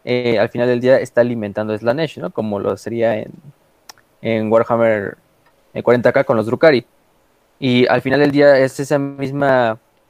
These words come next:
analogía que tiene con el Meldivonians, porque los Meldivonians sí son, eh, adoradores del caos abiertamente, y están alineados con el propio caos.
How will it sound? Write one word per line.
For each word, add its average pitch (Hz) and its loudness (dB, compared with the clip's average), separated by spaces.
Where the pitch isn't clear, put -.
analogía 127 0
que 170 0
tiene - -6
con 127 -2
el 120 -4
Meldivonians, 139 -4
porque 127 -4
los 117 -4
Meldivonians 127 -4
sí 147 -8
son, 135 -2
eh, 120 2
adoradores 113 4
del 101 -6
caos 135 2
abiertamente, 110 -8
y 123 -8
están 127 -4
alineados 113 -4
con 92 -6
el 92 -8
propio 98 -8
caos. 123 0